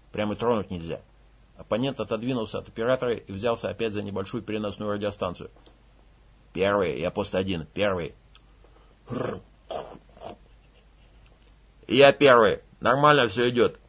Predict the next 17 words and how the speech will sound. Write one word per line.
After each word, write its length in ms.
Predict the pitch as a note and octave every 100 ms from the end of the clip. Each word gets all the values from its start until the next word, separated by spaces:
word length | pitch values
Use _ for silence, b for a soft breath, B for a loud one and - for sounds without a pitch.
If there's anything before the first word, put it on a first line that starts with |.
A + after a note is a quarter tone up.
| _ _ _ _
послышалось 500 | - - A#2+ - - G#2
из 80 |
динамика 460 | G#2 G#2 G2 F#2 G2
рации. 340 | G2+ F#2 - - b b b _ -
«Почти 380 | - A#2 - D3+
вышли, 460 | D3+ D#3 D3 G#2+ - _ -
наблюдаю. 680 | G#2 A#2+ C#3+ C#3 C3+ G2+ D#2 _ - _ _ - - -
Пост 280 | - D#3+ C#3+
два, 260 | B2+ C#3+ A#2+
пост 280 | D3 D#3 C3
два, 240 | C#3+ B2
третий 280 | A#2+ D3 D3
объект 320 | D3 D#3 D3
смещается 520 | C3+ C3+ D3 C3 B2+
к 40 | -
центру, 360 | D3 C3 A#2+
поправьте». 600 | G#2+ B2 C#3 C3 - F2